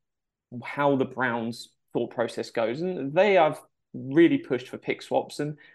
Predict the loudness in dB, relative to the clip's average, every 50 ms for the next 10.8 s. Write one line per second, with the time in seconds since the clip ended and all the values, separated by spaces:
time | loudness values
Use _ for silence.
0 | _ _ -6 -6 -6 -2 2 2 2 2 2 -2 -6 -4 -6 -8 -10 -8 -6 -6
1 | -6 -6 -6 -10 -10 -8 -8 -8 -8 -8 -10 -10 -8 -10 -12 -12 -12 -8 -6 -4
2 | -2 -2 -2 -2 -4 -6 -10 _ _ _ _ _ -4 0 0 0 0 0 -4 -6
3 | -8 -10 -10 -10 -10 -10 -10 -10 -10 -10 -10 -12 -6 -2 -2 -2 0 0 -2 -4
4 | -4 -6 -6 -6 -6 -8 -6 -6 -6 -6 -8 _ _ _ _ _ _ -8 -4 0
5 | 0 2 2 0 -2 -2 -2 -2 -4 -4 -4 -2 -2 -2 -2 -4 -8 -8 -6 -6
6 | -6 -6 -8 -8 -10 -12 -8 -4 -4 -4 -2 -2 -4 -4 -4 -4 -4 -6 -6 -6
7 | -8 -10 -20 _ _ _ -20 -20 _ _ _ _ _ _ _ _ _ _ _ -2
8 | -2 0 2 2 4 4 4 2 0 -8 -8 -4 -2 -2 0 0 0 0 0 -2
9 | -4 -8 -8 -8 -6 -4 -2 -2 0 -2 -2 -2 -4 -4 -4 -2 0 0 0 2
10 | 0 -2 -4 -2 -2 -2 -2 -2 -4 -8 -10 -10 -6 -6 -8 -8